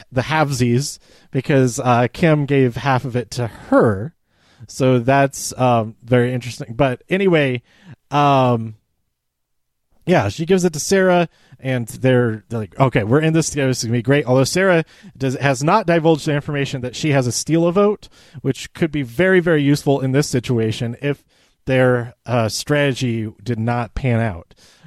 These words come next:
Um, but it was very, okay. So, uh, before I get, I'm s-, I'm starting to skip ahead. Over on Sele Tribe, uh, yeah, there is a very embarrassing shelter <laughs> that Wendell is like, "Man,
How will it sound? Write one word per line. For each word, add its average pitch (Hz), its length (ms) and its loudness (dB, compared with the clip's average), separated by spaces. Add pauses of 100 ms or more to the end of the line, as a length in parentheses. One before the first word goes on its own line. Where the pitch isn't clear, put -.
Um, 120 540 2 (120)
but 117 180 -2
it 110 100 -2
was 131 180 -2
very, 156 280 -2
okay. 127 300 -2 (280)
So, 143 440 2
uh, 135 440 2
before 131 300 0
I 196 60 2
get, 170 180 -6
I'm 156 80 0
s-, - 160 -8 (140)
I'm 139 180 -6
starting 185 380 0
to 175 80 4
skip - 280 -4
ahead. 127 360 2 (1000)
Over 156 200 2
on 139 120 0
Sele 233 360 2
Tribe, 196 600 0
uh, 165 500 2 (300)
yeah, 156 220 4
there 135 140 2
is 123 220 -2
a 120 40 0
very 175 280 4
embarrassing 160 600 2
shelter 160 500 2 (340)
<laughs> - 260 -20
that 143 180 -12
Wendell 143 360 0
is 120 100 -2
like, 107 320 -10
"Man, 95 340 -16